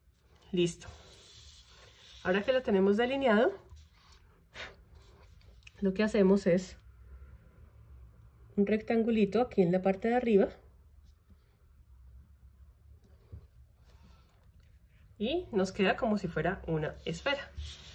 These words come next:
Y acá lo que hacemos es sacarle un hilito. Y ya, tenemos nuestra esfera. Así nos deben quedar todas las demás.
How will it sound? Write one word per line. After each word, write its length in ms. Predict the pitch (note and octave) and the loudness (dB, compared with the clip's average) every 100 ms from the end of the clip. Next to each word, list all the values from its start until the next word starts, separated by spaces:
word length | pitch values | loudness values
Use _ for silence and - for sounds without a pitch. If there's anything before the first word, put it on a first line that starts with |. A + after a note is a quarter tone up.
| - - - | -20 -20 -6
Y 100 | G#3 | -4
acá 220 | A#3+ G3+ | 0 0
lo 120 | G#3+ | 0
que 80 | G#3+ | 0
hacemos 420 | G#3+ E3 E3 E3+ | -2 -2 -2 -2
es 120 | F#3 F#3 | -4 -6
sacarle 440 | G#3+ G3+ G3 F#3+ | -2 0 2 4
un 180 | F#3+ F#3+ | 6 6
hilito. 400 | G3+ F#3 E3+ C4+ - - - - - - - - - _ - - - - - - - _ - _ _ _ - - - _ _ _ _ - | 4 2 -2 -6 -6 -20 -20 -20 -20 -20 -20 -20 -20 _ -20 -20 -20 -20 -20 -20 -20 _ -20 _ _ _ -20 -20 -20 _ _ _ _ -6
Y 220 | F#3+ D#3+ | -4 0
ya, 260 | D#3+ - - - - - - | -2 -4 -14 -20 -20 -20 -14
tenemos 400 | D#3 D3 F3+ C#4 | -12 -4 -4 0
nuestra 320 | A3 D#3+ - | 0 -2 -4
esfera. 340 | - - F3 - - - - - - - | -10 -8 -8 -10 -20 -20 -20 -20 -20 -4
Así 300 | - G3+ C4+ | 0 2 6
nos 180 | D#4 D#4+ | 6 8
deben 240 | C4+ C4 C4+ | 8 6 6
quedar 380 | G#3 F3 F4+ - - - - - | 8 8 4 -2 -12 -14 -18 2
todas 300 | - F#3 F#3 | 10 12 12
las 160 | G#3+ G3+ | 10 8
demás. 480 | E3 C3+ - - | 6 4 -4 -12